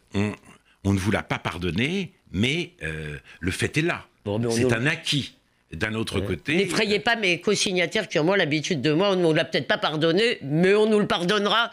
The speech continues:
Speaker 2: <laughs> comme tout le reste.
Speaker 1: Espérons-le.
Speaker 2: <laughs> Non,
Speaker 1: Espérons-le.
Speaker 2: mais, je veux dire, je crois qu'il y a un certain nombre qui n'ont pas l'habitude des débats, euh, de cette, ont été effectivement surprises par la violence, et peut-être parlera-t-on des réseaux sociaux.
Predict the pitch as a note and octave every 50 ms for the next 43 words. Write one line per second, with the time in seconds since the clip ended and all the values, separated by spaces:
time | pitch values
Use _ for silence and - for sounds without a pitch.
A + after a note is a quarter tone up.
0 | - - - - _ - - C4+ C4 B3 A3+ - - - - C#4+ A#3+ - F3+ G3+
1 | A#3+ - - B3+ C#4 - - F3 - A#2 A2+ - - B2 A2+ G#2 G3 - - -
2 | - - - - - - _ _ _ _ _ _ - - - F4 E4+ - F#3 A3+
3 | B3 A#3 G#3+ - G#3+ A3+ - - - - - - - - - A3+ G3 G3+ A3+ G3+
4 | - - - - - F#3+ D3 G3+ A#3+ - - D3 - - E3 D3+ - G#3+ E3+ -
5 | G3+ F#3 F#3+ G#3+ F3+ - - D3+ D3 C#3 - C4 C4 A#3 F3+ D#3+ F#3 E3 - -
6 | F#3+ F3+ D3+ C3 D3 C#3 C3 C#3 D3+ B2+ D3+ D#3 D3+ C#3 B2 A2+ A#2 B2+ B2+ -
7 | - D3+ C3 - - - - - _ - D3+ D3+ D3+ D3+ G3 F#3 - D#3+ C3 -
8 | - C3 D#3 A3+ - - - - - - - D3+ G3+ C#3+ - - - G#3 A3+ B3
9 | A3 D3 - E3 D3+ D#3 D3 C#3+ B2+ B2 C3 C#3 E3+ G#3 G3+ - - D3 - -
10 | D3+ - F#3 E3+ - - D3+ C3+ C#3 B2+ C3+ D3+ C3+ - E3 D#3 C3+ B2 A#2 C3+
11 | B2+ C3+ C#3+ - - C#3+ C#3 A2 - - D3+ D3 C#3 B2+